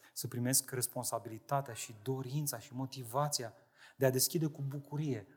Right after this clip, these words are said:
ușa slujirii altora. Amin? Iată lecția pentru noi. Evanghelia ne oferă libertatea de a-i sluji pe semenii noștri, nu de a-i folosi. Noi ne uităm la oamenii din jurul nostru și ne gândim:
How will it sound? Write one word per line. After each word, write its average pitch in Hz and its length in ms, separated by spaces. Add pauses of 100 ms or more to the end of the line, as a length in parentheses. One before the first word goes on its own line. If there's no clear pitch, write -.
(140)
ușa 143 720
slujirii 110 580 (160)
altora. - 420 (140)
Amin? 139 420 (720)
Iată 202 160
lecția 202 300
pentru 127 280
noi. 160 260 (240)
Evanghelia 143 640
ne 185 80
oferă 175 260
libertatea 165 540
de 143 80
a-i 160 80
sluji 147 520
pe 226 120
semenii 131 340
noștri, 101 420 (460)
nu 202 140
de 208 80
a-i 226 60
folosi. 226 920 (1400)
Noi 214 120
ne 240 80
uităm 226 240
la 240 80
oamenii 233 260
din 214 140
jurul 226 240
nostru 220 360
și 190 160
ne 196 100
gândim: 196 360